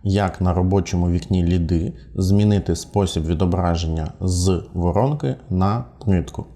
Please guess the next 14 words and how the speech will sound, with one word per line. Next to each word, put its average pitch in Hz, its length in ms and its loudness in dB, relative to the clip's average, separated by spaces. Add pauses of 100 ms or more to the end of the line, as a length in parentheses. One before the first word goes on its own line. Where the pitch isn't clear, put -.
(380)
Тобто, 104 300 0
як 101 300 0
переглядати 90 720 0
ліди, 90 300 2
коли 87 460 0
вони 90 300 0
не 104 220 2
в 117 100 0
вигляді 87 520 0
ось 85 180 -2
такої 82 340 -2
воронки 82 600 0
або 90 200 2
вирви, 85 500 0